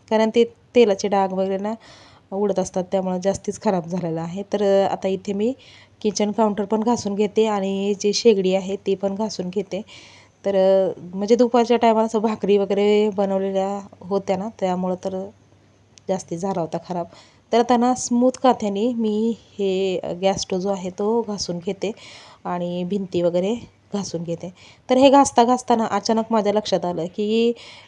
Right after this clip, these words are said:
अ, किचनची क्लिनिंग ना भरपूर दिवस झालं केली नव्हती. असं मी ना, हा, म्हणजे हप्त्यातून, अ, एकदा दोनदा असं ना पूर्ण डस्टरनी साफ करत असते. तर, अ, तेच क्लिनिंग मी आज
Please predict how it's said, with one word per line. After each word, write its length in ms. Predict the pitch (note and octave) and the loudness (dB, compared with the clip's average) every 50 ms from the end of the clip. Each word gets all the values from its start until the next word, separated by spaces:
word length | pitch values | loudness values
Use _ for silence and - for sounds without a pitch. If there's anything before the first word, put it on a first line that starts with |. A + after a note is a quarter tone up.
| _ | _
अ, 220 | - F3 F#3 G3 G3+ G3 - | -2 0 2 2 0 0 -2
किचनची 880 | - A#3 - - C4+ B3+ B3 B3 C4 A#3 - - _ _ _ - - A#3 | -6 -6 2 4 6 6 6 4 0 -4 -8 -16 _ _ _ -6 -4 -4
क्लिनिंग 460 | A3+ - - C4+ C4 A#3 A#3 A3+ A3 | -4 0 4 4 6 6 6 4 0
ना 140 | G#3+ G#3 G#3+ | 0 0 0
भरपूर 360 | G#3 A3+ A3+ A3 - G#3+ G3 | 0 0 -2 0 0 -2 2
दिवस 240 | F#3+ G#3 G#3+ G3+ G3 | 4 4 4 4 2
झालं 200 | F#3 G#3 G3 F#3+ | 2 2 2 2
केली 320 | F#3+ - - A3+ G3+ G3+ | 4 4 4 4 4 4
नव्हती. 360 | F#3+ G3 G3 F#3+ - - G3 G3 - | 2 0 -2 -6 -6 -6 -6 -4 -4
असं 240 | G3+ G#3+ - B3 A#3 | -6 -2 0 0 2
मी 160 | A#3 B3+ B3+ | 4 4 4
ना, 220 | B3+ B3 A#3+ A#3+ A#3+ - - - - - - - _ - | 4 2 0 -2 -6 -10 -18 -20 -20 -20 -20 -20 _ -4
हा, 80 | - - | -2 -2
म्हणजे 180 | A3 A3+ A3 | 2 2 2
हप्त्यातून, 720 | B3 A#3 C4 C4 - - A#3+ A3+ - B3 B3 A#3+ B3 B3 B3+ | 4 4 2 2 2 2 2 4 4 4 4 4 4 2 2
अ, 260 | B3 B3 A#3+ A#3 A#3 | 2 4 4 4 4
एकदा 380 | G#3+ F#3+ A3 G#3+ G3+ A3+ A3 G#3+ | 2 2 0 0 2 2 2 2
दोनदा 260 | G#3+ A3 G#3 A3 G#3+ | 2 2 2 2 2
असं 200 | G#3+ - - A3 | 2 0 -2 -4
ना 60 | A3+ | -4
पूर्ण 340 | A3+ - A3+ A3 G#3+ A3 G#3+ | 2 2 2 2 2 2 2
डस्टरनी 580 | A3 A#3+ A3+ - - G#3 G#3 G3+ G#3 A3+ B3+ B3 - | 2 2 2 2 0 0 0 0 -2 -2 -2 -4 -6
साफ 300 | - - G#3 G3 F#3+ - | -6 -4 -2 -2 -2 -2
करत 300 | - - G#3 G3 F3+ F#3+ | -4 -2 0 0 0 0
असते. 320 | G3 F#3+ - - - F3+ B3+ - - - - - - _ _ _ _ - | -2 -4 -4 -6 -6 -6 -6 -8 -14 -20 -20 -20 -20 _ _ _ _ -2
तर, 380 | G#3 F#3+ F#3+ F#3+ F#3+ F#3+ F#3+ G3+ | 0 2 4 4 4 4 2 0
अ, 40 | G#3 G3 - _ _ _ _ - | -2 -6 -12 _ _ _ _ 2
तेच 240 | A#3 A#3+ A#3 - | 2 2 2 0
क्लिनिंग 400 | - - G#3 A3 G#3+ G#3 G3+ G3+ | -4 0 2 2 2 2 -2 -4
मी 80 | G3+ G3+ | -4 -2
आज 140 | G3 G3 | -4 -4